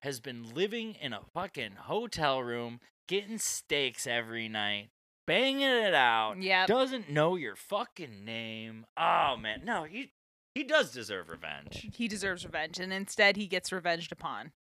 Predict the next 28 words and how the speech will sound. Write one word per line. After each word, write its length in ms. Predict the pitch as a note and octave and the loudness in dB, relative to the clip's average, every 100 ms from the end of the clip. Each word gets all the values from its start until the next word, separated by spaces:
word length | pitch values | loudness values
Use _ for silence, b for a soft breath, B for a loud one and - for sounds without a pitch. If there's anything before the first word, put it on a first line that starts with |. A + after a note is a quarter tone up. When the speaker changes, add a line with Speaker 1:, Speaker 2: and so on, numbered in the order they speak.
| _ _ - | _ _ -18
Speaker 1:
<laughs> 80 | B B B B - - - - - | B B B B -18 -20 -16 -16 -12
He 60 | C3 - | -12 -2
Speaker 2:
And 60 | C3 | 4
Speaker 1:
loses 120 | B3 | 8
Speaker 2:
then, 140 | C#4 - | 8 10
and 160 | D#4 F4+ | 10 12
he's 160 | G4 - | 8 8
Speaker 1:
fucking 100 | G4 | 8
Speaker 2:
totally 200 | F#4 G#4 | 10 10
an 80 | F#4 | 12
afterthought. 460 | C#4 D#4+ F4 C4 A3+ | 12 12 12 10 8
She's 160 | B3 | 6
like, 180 | A#3 A3+ - | 4 4 8
"Oh, 500 | G#3 G3+ F#3+ F3 E3 | 10 12 12 10 10
Speaker 1:
Oh, 580 | D#3+ F3 E3+ C#3+ C#3 D#3 | 8 8 8 6 2 2
<laughs> 40 | G#3+ | 6
right. 220 | F#3 D3 | 8 8
I 20 | |
Speaker 2:
darn." 840 | A3+ G#3 G#3+ G#3+ G3+ F#3+ F3+ F3 F3 | 8 8 10 8 8 8 6 2 0
Speaker 1:
fucking, 400 | E3+ F#3 D3+ - B B B B - | -2 -2 -6 -10 B B B B 0
I 420 | D#3 E3+ E3 D#3 B2+ - | 6 6 6 2 -2 2
double 360 | D#3+ D#3 D#3 | 6 8 6
dunked 400 | C#3 C#3+ C#3 C#3+ C3+ | 6 6 6 2 6
that 280 | B2+ - | 6 6
<laughs> 0 | |
kid. 240 | - A3+ A3+ | 2 6 10
Speaker 2:
Yeah, 380 | A3 G#3+ G#3+ | 12 12 12
I 80 | G#3+ | 12